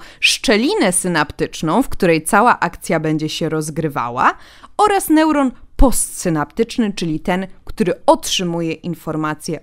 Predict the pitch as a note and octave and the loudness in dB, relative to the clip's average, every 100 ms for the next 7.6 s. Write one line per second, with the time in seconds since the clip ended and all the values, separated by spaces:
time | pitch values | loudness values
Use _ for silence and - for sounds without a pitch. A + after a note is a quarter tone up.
0 | - G#3+ F3 D#3 D3+ D3+ D#3 C#3+ - - | -4 -4 -2 -2 -2 -2 -4 -6 -12 -6
1 | - E3 - D#3 D3 - - - D3+ - | -4 -2 -4 -6 -8 -10 -14 -12 -12 -12
2 | E3+ _ _ _ - - - - - - | -16 _ _ _ -20 -20 -20 -20 -20 -4
3 | G3 - F#4+ A4+ F4 D#4 - E3 D#3 D3+ | -4 -2 -2 0 0 0 -2 -2 2 4
4 | G3 A3 G3+ F3 E3+ - G#2 F#3 F3+ G#3+ | 4 4 2 2 2 -2 -4 -2 -2 -2
5 | A#3 F#3 F#3 F3 F3 F3 F#3+ F#3+ - E3+ | 0 0 0 0 0 0 -2 -2 -2 -4
6 | - G#3 A3 G3+ E3+ E3+ F3 G3 F#3 F3 | 0 2 2 0 -2 -4 -4 -4 -2 -6
7 | - D#3+ C3+ C#3 F3+ | -6 -6 -4 -6 -8